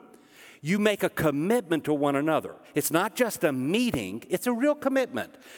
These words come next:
In a small group that's healthy, we understand that we belong to each other. Next. "We have different gifts," Paul says, verse six,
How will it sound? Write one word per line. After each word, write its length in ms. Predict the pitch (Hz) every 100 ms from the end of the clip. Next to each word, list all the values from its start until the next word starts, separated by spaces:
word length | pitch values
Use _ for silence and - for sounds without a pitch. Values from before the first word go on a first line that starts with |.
| - -
In 120 | 185 185
a 80 |
small 400 | 175 - 196 247
group 280 | 277 254 254
that's 240 | 214 190 -
healthy, 580 | 226 240 - 110 90 - _ _ _ _
we 240 | 151 262 262
understand 640 | 247 247 - 156 147 143
that 100 | 143
we 120 | 143
belong 480 | 147 123 127 127 120
to 140 | 110
each 200 | 104 98
other. 380 | 104 80 65 - _ _ _ _ _ _ _ _ _ _ _ _
Next. 460 | 120 98 - - - _ _ _ _ _ _ _ - -
"We 260 | 135 175 214
have 720 | 208 262 254 175 180 - 214
different 560 | 208 196 196 170 - 135
gifts," 420 | 202 123 101 -
Paul 240 | - 127
says, 260 | 107 131 107
verse 220 | 113 101
six, 300 | - 98 -